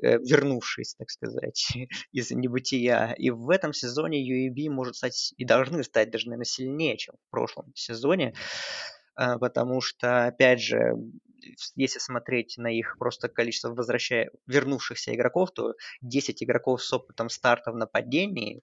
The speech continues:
Тут и квотербек Тайлер Джонсон, и раннинг-бэк Спенсер Браун, и ресивер Остин Уоткинс, который больше тысячи ярдов наловил в прошлом сезоне. Так что, в принципе, все основные плеймейкеры есть, offensive line тоже в большинстве своём, ну, осталось. Так что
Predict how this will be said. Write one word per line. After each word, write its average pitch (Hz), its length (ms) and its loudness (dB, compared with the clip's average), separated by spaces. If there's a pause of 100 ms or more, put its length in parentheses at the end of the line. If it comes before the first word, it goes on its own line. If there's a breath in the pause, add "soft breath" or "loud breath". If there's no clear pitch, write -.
Тут - 240 -12
и 113 140 -6 (380 loud breath)
квотербек 120 500 -2
Тайлер 117 280 4
Джонсон, 131 640 0
и 117 120 0 (180)
раннинг-бэк 120 460 2
Спенсер 113 480 -6
Браун, 143 500 6
и 113 60 -2
ресивер 120 400 -2
Остин 117 260 -2
Уоткинс, 143 540 -4
который 127 340 0
больше 123 300 0
тысячи - 300 -4
ярдов 117 360 4
наловил 120 300 0
в - 20 -6
прошлом 117 320 -2
сезоне. 117 460 -2
Так - 160 -6
что, - 240 -8 (100)
в - 40 -20
принципе, 127 540 -4 (400 loud breath)
все 139 200 4
основные 127 400 0
плеймейкеры 120 640 -2
есть, 175 300 2
offensive - 400 -6 (100)
line 113 300 -2
тоже 185 260 0
в 135 140 -6
большинстве 131 440 -6
своём, 120 440 -4
ну, 139 260 0
осталось. 117 480 0
Так - 160 -6
что 120 300 -4